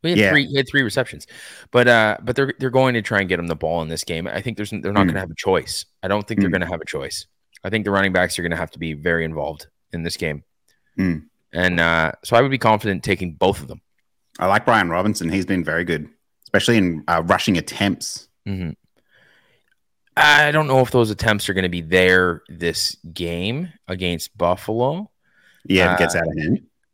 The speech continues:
Speaker 1: I don't think it's gonna get out of hand. I just think it's going to go tit for tat.
Speaker 2: Mm, okay.
Speaker 1: I think the, I think the game's gonna go back and forth and back and forth and back and forth. And,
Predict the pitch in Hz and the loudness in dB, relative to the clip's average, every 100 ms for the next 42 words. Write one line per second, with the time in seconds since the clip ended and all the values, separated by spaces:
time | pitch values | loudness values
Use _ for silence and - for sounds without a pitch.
0 | - 226 254 117 - 104 92 90 87 - | -4 -4 -4 -4 -2 0 2 2 2 2
1 | 127 165 117 117 - 127 120 113 - 107 | 2 4 2 2 -2 -2 -2 -4 -2 2
2 | 104 104 90 92 87 - - - 87 80 | 2 0 2 2 2 -2 -2 -2 -2 -6
3 | - 73 65 - _ _ _ _ _ 92 | -8 -6 -8 -12 _ _ _ _ _ 2
4 | 80 76 80 - _ - 110 120 110 98 | 2 0 -2 -4 _ -6 -2 -2 -2 -4
5 | 104 120 113 101 104 98 - 98 87 82 | -4 -4 -4 0 2 0 -4 -2 0 2
6 | 90 90 87 85 82 - 90 85 82 73 | 2 0 -4 -4 -4 -2 0 0 -4 -8
7 | 80 - 80 85 80 76 82 76 73 - | -8 -6 -2 -2 -2 -10 -8 -8 -10 -18
8 | _ _ _ _ _ _ _ _ 85 85 | _ _ _ _ _ _ _ _ -8 -8
9 | - | -10